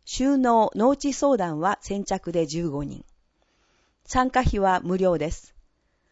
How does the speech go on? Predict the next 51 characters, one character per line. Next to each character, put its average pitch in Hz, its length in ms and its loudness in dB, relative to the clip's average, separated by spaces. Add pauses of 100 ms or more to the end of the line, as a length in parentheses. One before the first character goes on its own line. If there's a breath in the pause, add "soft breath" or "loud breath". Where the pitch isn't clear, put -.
(100)
お 226 100 0
申 269 160 4
し 269 100 -4
込 247 120 0
み 226 140 -2
は 190 280 0 (220 soft breath)
六 202 300 2
月 247 400 0
十 240 200 0
三 247 320 0
日 160 240 -6
火 214 160 0
曜 277 200 6
日 185 120 -4
ま 175 160 -2
で 160 140 0
に、 147 240 -4 (680)
ト 277 100 2
ヨ 294 160 8
タ 196 200 0
加 240 180 -2
茂 180 340 0
農 233 220 6
林 285 200 0
水 269 220 -4
産 233 320 -4
事 196 100 -4
務 220 160 -2
所 147 300 -2 (320 soft breath)
農 262 200 6
業 262 240 6
改 226 320 0
良 156 200 2
普 - 140 0
及 262 240 0
課 220 220 -2
へ 202 260 -2 (160)
次 247 300 2
の 185 320 4
三 185 140 0
つ - 200 -6
の 175 260 2
い 180 80 -2
ず 220 140 0
れ 302 100 4
か 220 140 2
の 170 140 0
方 170 180 2
法 151 260 -2
で。 143 220 -6 (840)
一、 - 440 -6